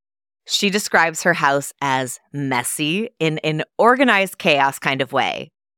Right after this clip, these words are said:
She's also easily distracted and has a tendency towards impulse buying on Amazon. But she's also a creative thinker who thrives on being able to see the big picture. And she's learned to rely on her hyperfocus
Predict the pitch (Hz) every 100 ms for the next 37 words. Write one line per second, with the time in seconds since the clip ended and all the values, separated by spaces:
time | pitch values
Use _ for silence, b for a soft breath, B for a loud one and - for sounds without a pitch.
0 | _ _ _ - 233 - 247 240 294 -
1 | 196 190 175 170 - - 135 123 - 107
2 | 90 _ _ _ 151 156 147 - - 262
3 | 302 349 233 196 185 - 190 180 - 156
4 | 151 143 - 170 180 202 226 214 - 156
5 | 147 147 143 143 127 139 135 131 107 60
6 | - - _ _ _ _ _ _ _ _
7 | - 226 - - 240 - 220 214 233 196
8 | - 202 165 160 - 147 127 117 85 -
9 | _ _ - 214 190 - 208 185 190 233
10 | 226 220 175 156 156 147 156 - 151 147
11 | - 135 - 139 - - 82 58 - _
12 | _ _ _ _ - 202 - 226 190 208
13 | 226 247 226 202 180 151 151 156 151 147
14 | - 180 - 160 151 127 135 131 -